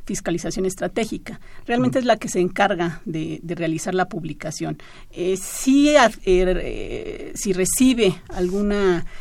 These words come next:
Speaker 1: información por parte de las desconcentradas, pues se supone que tendría que hacer el análisis respectivo para poder hacer la publicación, pero digamos que el filtro es esa administración.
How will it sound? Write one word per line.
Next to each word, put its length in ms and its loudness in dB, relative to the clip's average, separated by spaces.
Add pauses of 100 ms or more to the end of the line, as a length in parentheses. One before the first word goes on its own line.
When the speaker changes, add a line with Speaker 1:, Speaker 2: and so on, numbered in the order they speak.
Speaker 1:
información 640 0
por 160 -8
parte 260 -6
de 80 -2
las 200 -2
desconcentradas, 680 -2
pues 260 -4
se 220 -10
supone 260 -6
que 100 -2
tendría 320 4
que 100 0
hacer 200 0
el 140 2
análisis 420 -2
respectivo 640 -8
para 240 -6
poder 240 -6
hacer 220 -8
la 100 -4
publicación, 520 -4
pero 340 0
digamos 280 -4
que 100 -2
el 60 0
filtro 440 -4
es 120 -6
esa 200 -2
administración. 720 -4